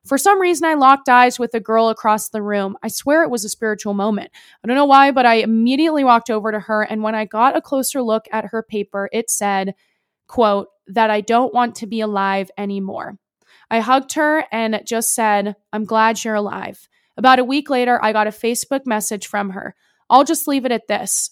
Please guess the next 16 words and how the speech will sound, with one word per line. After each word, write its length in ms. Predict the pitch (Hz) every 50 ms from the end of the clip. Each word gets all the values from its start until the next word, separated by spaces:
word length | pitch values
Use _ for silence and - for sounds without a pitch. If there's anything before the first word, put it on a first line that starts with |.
| - -
A 80 | 226
few 300 | - - - 285 320 359
simple 480 | 349 - - 311 294 277 302 294 277 233
words 360 | 226 226 220 220 220 214 - -
and 140 | 226 220 220
a 40 | 233
little 360 | 208 220 220 233 240 311 320
bit 160 | - 254 240
of 160 | 240 226 190
love 340 | 214 208 202 202 202 196 -
can 180 | - - 226 196
change 440 | - - - 240 247 269 277 - -
someone's 420 | - 220 220 220 220 220 208 -
life 240 | 208 208 202 202 196
forever. 600 | - - 208 - - 196 190 - - 233 - 190 _ _ _ _ _ _ _ -
Again, 540 | - 247 - 269 247 233 220 208 208 202 190